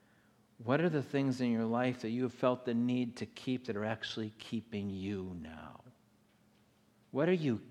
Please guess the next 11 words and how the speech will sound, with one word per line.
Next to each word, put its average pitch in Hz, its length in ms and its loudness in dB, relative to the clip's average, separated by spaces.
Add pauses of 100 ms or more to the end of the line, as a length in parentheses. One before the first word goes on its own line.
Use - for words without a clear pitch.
keeping 104 680 -6
that 104 140 -6
might 113 340 -2
actually 120 520 -2
be 101 340 -4 (460)
keeping 110 760 -4 (480)
you? 107 520 -2 (1300)
Keeping 147 560 0
you 123 280 4
from 104 360 -4
generosity, 117 1120 2